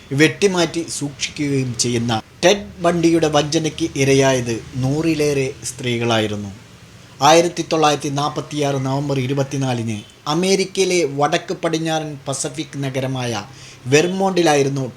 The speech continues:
ടെഡ് ബണ്ടി എന്ന തിയോഡാർ റോബർട്ട് കോവിലിൻ്റെ ജനനം. ഒരു സാധാരണ കുടുംബത്തിൽ ജനിച്ചു വളർന്ന ടെഡിന്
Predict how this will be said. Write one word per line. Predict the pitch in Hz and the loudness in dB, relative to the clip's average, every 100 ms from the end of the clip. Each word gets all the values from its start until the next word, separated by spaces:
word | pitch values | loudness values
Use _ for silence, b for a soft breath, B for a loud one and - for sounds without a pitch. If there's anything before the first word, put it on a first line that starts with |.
| - | -4
ടെഡ് | 151 156 - 147 | -4 -4 -12 -6
ബണ്ടി | 135 135 139 | -2 0 0
എന്ന | 131 123 120 - - | -2 -4 -6 -10 -8
തിയോഡാർ | 143 165 165 170 170 - 139 | 0 4 4 4 0 -2 -2
റോബർട്ട് | 143 139 139 - - | 0 0 -4 -6 -4
കോവിലിൻ്റെ | 131 127 123 120 120 120 104 104 | -2 -2 -4 -2 -4 -4 -6 -4
ജനനം. | 117 110 101 - - B B B - | -2 -4 -6 -12 -20 B B B 6
ഒരു | 233 269 - | 6 6 4
സാധാരണ | 196 208 214 208 190 | 6 8 6 6 0
കുടുംബത്തിൽ | 175 175 175 170 151 143 | -2 -2 -2 -2 -2 -2
ജനിച്ചു | 151 156 156 | -2 -2 -2
വളർന്ന | 147 143 139 127 | -2 -2 -4 -4
ടെഡിന് | 127 123 127 107 | -4 -4 -4 -6